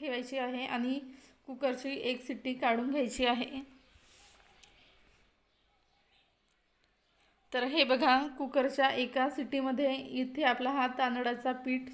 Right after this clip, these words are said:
छान शिजलेला आहे. आता हा आपण चम्मचने काढून घेऊयात. तर हा पीठ आपल्याला चम्मचने एका प्लास्टिक पेपरवरती काढून घ्यायचा आहे,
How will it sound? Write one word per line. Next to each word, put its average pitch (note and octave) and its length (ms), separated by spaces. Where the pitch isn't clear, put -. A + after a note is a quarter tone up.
छान C4 260
शिजलेला A#3+ 540
आहे. B3 420
आता C4 420
हा B3+ 160
आपण C4 360
चम्मचने B3+ 540
काढून B3 360
घेऊयात. C4 380
तर A#3+ 140
हा B3 340
पीठ C#4+ 280
आपल्याला C4 460
चम्मचने B3+ 520
एका B3+ 400
प्लास्टिक B3+ 580
पेपरवरती B3+ 640
काढून B3 360
घ्यायचा B3 360
आहे, A#3+ 400